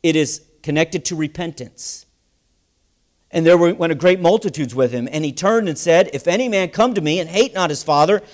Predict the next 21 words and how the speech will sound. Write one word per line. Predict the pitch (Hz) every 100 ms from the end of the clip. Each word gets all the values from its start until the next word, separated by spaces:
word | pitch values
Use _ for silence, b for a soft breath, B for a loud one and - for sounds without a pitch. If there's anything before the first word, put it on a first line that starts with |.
| B
and | 156
mother | 165 185 240
and | 170
wife | 151 180 226 175
and | 156
children | - 214 240 190
and | 127
brother | 180 233
and | 156
sisters, | - 220 233 170
yea, | 190 254
and |
his | 175 180
own | 226
life | 220 180 180
also, | 233 262 208 208 B -
he | 269
cannot | 247 190 160
be | 185
my | 214 214
disciple. | 226 247 269 254 190 - -